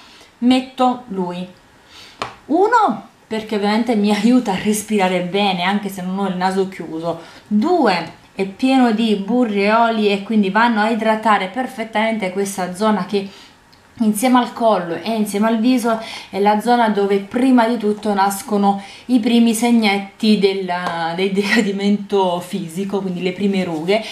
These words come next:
In più io ho la brutta abitudine di dormire tutta arrotolata su un lato e ho tutti i brutti segni qua, che in inverno portando maglietta a collo alto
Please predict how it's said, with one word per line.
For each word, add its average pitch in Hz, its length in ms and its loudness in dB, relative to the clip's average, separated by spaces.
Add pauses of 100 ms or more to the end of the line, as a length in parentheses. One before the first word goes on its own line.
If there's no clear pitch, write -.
(140)
In 254 160 6
più 254 180 2
io 233 240 4
ho 208 120 2
la 190 180 0
brutta 220 300 -4
abitudine 180 480 -4
di 202 120 -2
dormire 196 760 -2 (400)
tutta 277 340 -2
arrotolata 196 680 -2
su 254 180 -10
un 302 120 -8
lato 175 580 -4
e 214 120 -8
ho 196 120 -8
tutti 233 300 -14
i - 20 -10
brutti 220 360 -6
segni 196 580 -4
qua, 156 400 -2
che 214 120 -2
in 202 300 -2
inverno 254 440 2
portando 220 440 -2
maglietta 196 380 0
a 185 40 -6
collo 202 300 2
alto - 520 0